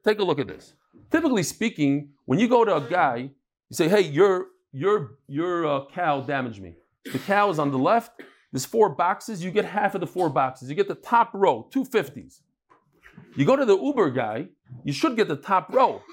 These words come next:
But he says, "Wait a minute, prove to me that I was born, that my baby was born after the nezek. Maybe it was born before the nezek." So we have a real shaila here. We don't know. Nobody knows. So get half of the half.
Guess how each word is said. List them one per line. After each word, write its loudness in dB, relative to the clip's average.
But -2
he -4
says, -4
"Wait -2
a -4
minute, -8
prove -12
to -8
me -8
that -6
I 2
was -4
born, 0
that -6
my -4
baby -6
was -6
born -2
after -2
the -2
nezek. -6
Maybe -4
it -2
was -4
born 0
before -2
the -2
nezek." -4
So -6
we 0
have 0
a 0
real -2
shaila -4
here. -4
We -2
don't -2
know. 2
Nobody 0
knows. 0
So -6
get -2
half -4
of -10
the -2
half. -10